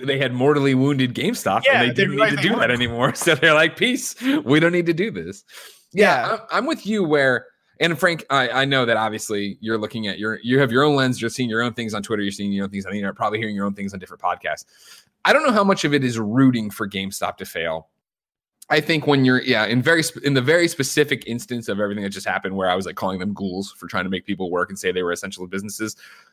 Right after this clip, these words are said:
Speaker 1: that's a different thing. And again, that's on the top, top of the pyramid. I've said, I've said it before and I will say it again.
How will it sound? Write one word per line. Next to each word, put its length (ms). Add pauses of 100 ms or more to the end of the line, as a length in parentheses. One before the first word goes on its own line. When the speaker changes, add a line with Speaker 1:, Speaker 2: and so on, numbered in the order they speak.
(100)
Speaker 1:
that's 200
a 40
different 260
thing. 240
And 80
again, 380
that's 280
on 440
the 100
top, 260 (200)
top 320
of 100
the 60
pyramid. 480 (100)
I've 220
said, 220
I've 160
said 160
it 60
before 200
and 80
I 60
will 80
say 220
it 60
again. 300